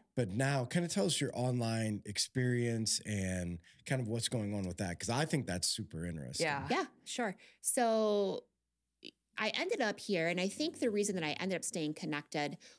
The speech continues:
Speaker 3: was it was a little bit of a rough time in life at that point in time. Um, but I came with Taylor, and, or came out to see Taylor and her friend group came to H U, uh, for church, or I'm sorry, to Life for church that Sunday.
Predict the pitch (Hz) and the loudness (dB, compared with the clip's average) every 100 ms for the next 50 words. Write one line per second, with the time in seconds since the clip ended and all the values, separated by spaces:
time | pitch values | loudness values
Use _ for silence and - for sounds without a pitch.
0 | - 180 156 147 - 196 202 269 285 208 | -2 2 2 2 0 0 2 2 2 0
1 | 160 170 - 165 160 208 254 320 311 311 | 0 -2 -2 -2 0 0 0 0 -2 -4
2 | 311 302 - 294 277 311 285 285 277 - | -4 -4 -4 -2 -2 0 0 2 0 -4
3 | - - - 190 175 160 156 151 147 - | -20 -20 -6 0 2 2 2 0 -4 -2
4 | 175 202 - 226 180 - 160 196 277 - | 0 0 0 -2 -2 -2 -2 -2 -6 -14
5 | - 190 165 160 156 156 170 185 185 - | -10 -6 -4 -4 -4 -6 -6 -6 -4 -4
6 | 190 - 151 185 180 170 165 160 156 160 | -4 -4 -4 -4 -4 -6 -4 -4 -2 -4
7 | - _ _ _ - 156 165 - 156 - | -8 _ _ _ -6 -4 -4 -4 -6 -4
8 | 147 170 - - - - - 175 156 269 | -4 -4 -6 -20 -20 -20 -6 -4 -2 0
9 | 294 185 175 - 185 165 175 160 220 165 | 2 2 2 2 2 4 2 0 0 -2
10 | 147 208 - 226 220 160 - - - - | -2 -4 -6 -6 -2 -4 -4 -6 -2 0
11 | 175 170 151 156 | 0 0 0 -2